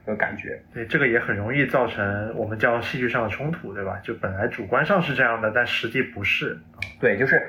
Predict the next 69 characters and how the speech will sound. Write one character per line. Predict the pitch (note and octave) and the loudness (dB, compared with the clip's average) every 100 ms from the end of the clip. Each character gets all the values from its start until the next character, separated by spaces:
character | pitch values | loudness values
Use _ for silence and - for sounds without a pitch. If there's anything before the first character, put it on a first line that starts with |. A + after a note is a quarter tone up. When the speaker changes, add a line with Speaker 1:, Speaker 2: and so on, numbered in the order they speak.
| - - | -8 -4
Speaker 1:
你 | B2+ A#2+ | 2 6
认 | A2 G#3 | 6 6
为 | A2 F#2+ | 4 4
的， | F#2+ F#2 | 2 2
实 | - A#2+ | 2 2
际 | C3 | 2
上 | C#3+ C#3 A2+ | 4 4 2
你 | F#2+ | 0
充 | - C3 | 0 2
分 | C3+ | 4
了 | G#2+ A2+ | 4 4
解 | A#2+ | 2
了 | G#2+ | 2
以 | G#2+ | -2
后， | B2 | -2
你 | A2 F#2 | -2 -2
发 | G2+ | -4
现 | G#2+ B2+ - - - | -2 -4 -6 -12 -12
不 | G2+ | -2
是 | - C3+ | 0 2
你 | G#2+ | 2
想 | - - | 0 2
象 | - - | 2 2
那 | G#2 | 0
样， | G#2 - - | -6 -8 -6
它 | - | -2
会 | C3+ | 0
更 | C3 - | 2 2
复 | - G2 | 0 -8
杂， | - - | -10 -10
Speaker 2:
嗯。 | C3+ A2+ | -8 -2
Speaker 1:
它 | A#2 | 0
比 | A#2 | 2
你 | B2+ | 0
想 | C#3 C#3 - | 2 0 0
象 | A2 | -2
中 | G#2 A2 | -2 -4
更 | A2 A#2+ | 0 0
复 | - - | -2 -12
杂。 | - - - - - - | -14 -20 -20 -20 -20 2
这 | G#3 | 4
也 | G#2+ | 6
和 | B2 | 4
我 | A#2 | 4
们 | - | 2
社 | C#3+ | 0
会 | D3+ D#3 | 0 0
的 | G#2+ | 0
现 | G2+ G#3+ | 0 -2
象 | B2+ G#2+ | 0 -2
很 | B2 - | -4 -6
多 | A2 | -4
有 | - | -4
关 | B2+ D3 | 0 0
系 | - | -2
嘛， | A2 | -6
对 | G2 | -6
吧？ | E2 - - | -6 -8 -8
我 | G2+ | -4
们 | G2+ | -2
常 | G#2 G2+ | -2 -2
常 | G2+ | 0
就 | G2 | 2
上 | F#2+ G#2 | 4 4
来 | G2 | 2
就 | A2 | 0
开 | - B2 | 0 2
骂 | C#3 | 2
嘛， | - | 0